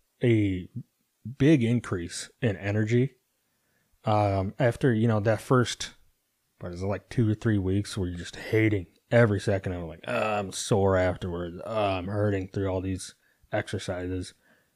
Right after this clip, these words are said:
Then I noticed a big, big change in, uh, energy and being able to kinda get myself up a little easier. Um, I had more energy for work. I had a little bit,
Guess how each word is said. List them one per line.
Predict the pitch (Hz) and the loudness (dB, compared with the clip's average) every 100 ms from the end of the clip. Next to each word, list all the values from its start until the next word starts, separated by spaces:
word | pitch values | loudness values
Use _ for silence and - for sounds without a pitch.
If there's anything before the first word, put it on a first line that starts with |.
| _ | _
Then | 117 113 | -2 2
I | 120 | 2
noticed | 117 110 104 95 - - _ _ _ | 2 2 0 -4 -12 -20 _ _ _
a | 113 | -6
big, | 98 131 131 127 117 120 - _ _ _ _ _ _ _ _ _ _ - 110 | 0 4 4 4 0 -4 -8 _ _ _ _ _ _ _ _ _ _ -10 -2
big | 120 123 | 0 0
change | - 107 107 | -2 -2 -2
in, | 98 90 - | -4 -8 -6
uh, | 104 92 92 | -4 -2 -4
energy | 101 110 107 113 107 104 _ _ _ _ _ - | -2 0 2 2 2 -2 _ _ _ _ _ -4
and | 101 98 92 90 87 - - - _ _ _ _ _ _ _ _ _ | -2 -2 -2 -4 -8 -10 -12 -14 _ _ _ _ _ _ _ _ _
being | 120 104 104 | 0 2 0
able | 101 95 | 0 -2
to | - | -6
kinda | - 101 | -4 -4
get | 98 117 | -2 -4
myself | 107 95 98 - | -4 -6 -8 -4
up | 98 - | -4 -2
a | |
little | 95 98 95 | 0 0 2
easier. | 104 101 101 104 101 - _ _ _ _ | 2 2 2 2 0 -6 _ _ _ _
Um, | 98 92 90 90 | -6 -4 -4 -4
I | |
had | 95 101 | -4 -2
more | 98 95 95 | 0 0 0
energy | 95 95 98 | -2 -2 -4
for | 90 92 | -4 -4
work. | 87 104 107 - - _ _ _ _ | 0 0 0 -4 -18 _ _ _ _
I | 113 98 | -4 -2
had | 101 95 | -2 -4
a | 92 | -2
little | 101 110 | 0 0
bit, | 98 92 90 | 0 0 -2